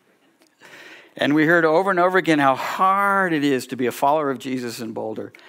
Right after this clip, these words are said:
especially trying to establish a church there. My son Michael and I came out here first to find a home, and we, whoa, the rent prices were like, you know, we come from California, and I'm seeing the rent prices here, like,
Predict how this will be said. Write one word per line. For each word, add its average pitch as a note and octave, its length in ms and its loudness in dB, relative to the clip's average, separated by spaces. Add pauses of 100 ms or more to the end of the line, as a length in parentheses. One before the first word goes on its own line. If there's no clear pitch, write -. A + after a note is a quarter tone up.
(140)
especially C#3 520 -4
trying A#2 240 -6
to A2+ 60 -6
establish F#2 520 -8
a - 80 -16
church - 360 -14
there. - 200 -18 (800)
My A#2+ 100 0
son D#3 240 4
Michael C#3+ 300 4
and D3 100 6
I D3 120 0
came C#3 240 0
out C3 280 2
here A#2+ 200 0
first C#3+ 380 0
to B2 60 -4
find B2 280 -2
a G#2 60 -2
home, C3+ 340 0 (640)
and A#2+ 320 0
we, B2+ 380 0 (360)
whoa, C#3+ 340 2
the A2+ 120 0
rent C3 240 0
prices G#2 500 0
were G2+ 140 -2
like, F#2 340 0
you B2 80 -4
know, G#2 80 -2
we D#3 140 -2
come C3+ 160 -2
from G#2+ 100 -14
California, B2+ 640 0
and F#2 140 -4
I'm A2+ 140 0
seeing B2+ 200 -4
the G#2 80 -4
rent A#2 200 -2
prices G#2 420 -2
here, D3 240 0
like, F#2 200 -2